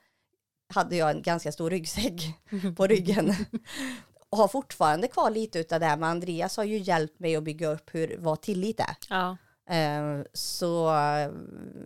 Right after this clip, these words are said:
Speaker 1: men man har ju, det där är någonting som man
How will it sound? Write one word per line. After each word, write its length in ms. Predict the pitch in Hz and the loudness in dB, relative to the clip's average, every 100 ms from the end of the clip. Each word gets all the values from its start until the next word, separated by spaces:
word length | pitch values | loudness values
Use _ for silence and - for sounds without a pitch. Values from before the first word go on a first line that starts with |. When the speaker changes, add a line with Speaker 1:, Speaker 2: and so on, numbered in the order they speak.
| - - | -14 -4
Speaker 1:
men 240 | 196 196 | 0 2
man 180 | 196 190 | 2 2
har 220 | 196 170 | 4 4
ju, 160 | 170 175 | 2 0
det 140 | 185 | 0
där 220 | 185 180 | 2 2
är 100 | 202 | 2
någonting 420 | 233 185 175 160 | -2 -4 -2 -4
som 160 | 156 156 | -2 0
man 280 | 151 147 | 0 0